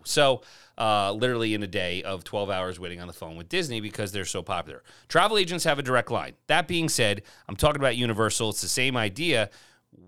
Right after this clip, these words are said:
We are able to assist you in booking your Universal vacation, whether it be tickets,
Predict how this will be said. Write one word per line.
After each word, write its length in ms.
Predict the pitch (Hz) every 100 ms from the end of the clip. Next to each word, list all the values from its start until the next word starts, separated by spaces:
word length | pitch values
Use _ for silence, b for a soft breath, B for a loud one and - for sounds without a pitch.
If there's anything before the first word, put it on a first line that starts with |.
| 110
We 180 | 135
are 80 | 131
able 260 | 123 123 123
to 300 | - 120 113 -
assist 420 | 113 - 135 -
you 100 | 127
in 100 | 104
booking 360 | 110 107 120 113
your 100 | 104
Universal 560 | 104 104 98 101 -
vacation, 680 | 90 90 - 170 165 190 185 - B B B
whether 300 | 110 107 107
it 80 | 90
be 180 | 101
tickets, 640 | 92 - - 165 - -